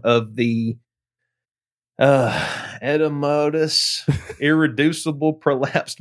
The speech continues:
bowel with table sugar sucrose results in a dramatic decrease in bowel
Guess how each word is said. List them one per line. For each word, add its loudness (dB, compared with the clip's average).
bowel 2
with 0
table 0
sugar 0
sucrose -2
results 0
in -2
a -2
dramatic 0
decrease -4
in 2
bowel 0